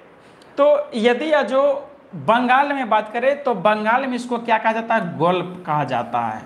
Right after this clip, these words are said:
गोल्प। क्या कहा जाता है? गोल्प कहा जाता है, है ना? गुलाब को ही बंगाल में क्या कहा जाता है? गोल्प कहा जाता है। हो सकता है जो प्योर बंगाली हो, यदि या जो आप गुलाब बोले तो हो सकता है ना समझे,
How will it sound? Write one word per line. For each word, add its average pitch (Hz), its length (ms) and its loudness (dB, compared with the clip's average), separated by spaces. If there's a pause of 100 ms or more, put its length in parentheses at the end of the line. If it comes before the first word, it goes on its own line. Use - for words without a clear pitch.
(120)
गोल्प। 139 540 0 (120)
क्या 190 160 4
कहा 190 180 0
जाता 185 240 -2
है? 143 160 0
गोल्प 175 400 0
कहा 139 160 -2
जाता 113 360 -4
है, 104 140 -6
है 202 80 2
ना? 202 260 0 (520)
गुलाब 240 580 2
को 254 120 0
ही 254 200 0
बंगाल 240 520 2
में 247 220 -6
क्या 226 140 0
कहा 226 200 -2
जाता 220 260 -4
है? 196 200 -2
गोल्प 156 400 0
कहा 135 180 -6
जाता 117 320 -6
है। 113 200 -8 (1120)
हो 254 80 4
सकता 269 320 0
है 254 80 4
जो 254 140 -4
प्योर 254 340 0
बंगाली 240 480 0
हो, 233 140 0
यदि 233 320 -2
या 226 60 2
जो 220 160 0
आप 208 200 0
गुलाब 202 260 2
बोले 202 240 -4
तो 214 140 -6
हो 185 120 -6
सकता 196 340 -6
है 190 180 -4
ना 135 120 -2
समझे, 110 400 -10